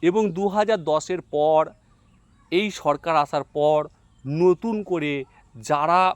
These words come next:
ওবিসিতে অন্তর্ভুক্ত হয়েছিলেন, তারা কিন্তু ওবিসি বলে ফর্ম ফিল আপ করতে পারবে না। সুপ্রিম কোর্টের মামলা এবং শর্তাবলীগুলো কী কী ছিল? একবারটি দেখে নিন যে দু হাজার চব্বিশে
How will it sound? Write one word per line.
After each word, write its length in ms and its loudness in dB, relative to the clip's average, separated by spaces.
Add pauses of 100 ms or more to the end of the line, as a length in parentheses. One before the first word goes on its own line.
ওবিসিতে 500 -6
অন্তর্ভুক্ত 680 -2
হয়েছিলেন, 680 -2 (400)
তারা 280 4
কিন্তু 640 -8 (380)
ওবিসি 600 -2
বলে 480 -2 (360)
ফর্ম 260 0
ফিল 120 -4
আপ 180 0
করতে 360 -4
পারবে 380 0
না। 360 2 (560)
সুপ্রিম 600 -2
কোর্টের 360 2
মামলা 520 4
এবং 260 0
শর্তাবলীগুলো 800 0
কী 180 -16
কী 100 -12
ছিল? 380 -2 (800)
একবারটি 400 2
দেখে 280 -4
নিন 440 0
যে 460 8
দু 260 -4
হাজার 340 0
চব্বিশে 760 -4